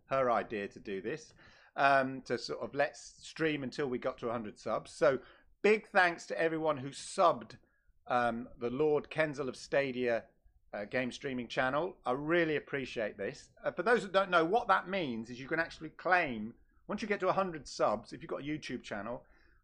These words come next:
once you get to a hundred subs, you can claim the U R L at the end of the YouTube bit. So now,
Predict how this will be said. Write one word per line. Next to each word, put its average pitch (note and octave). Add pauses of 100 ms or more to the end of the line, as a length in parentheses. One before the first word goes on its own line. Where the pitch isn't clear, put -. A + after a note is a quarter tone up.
(100)
once G#3
you G3+
get F#3+
to D3+
a C#3+
hundred D#3
subs, B2+ (200)
you B2
can C#3
claim F3
the D3
U D#3+
R D3+
L C3
at A#2+
the C3+
end C#3+
of A#2
the B2+
YouTube C3+
bit. G2 (420)
So A#2+
now, D3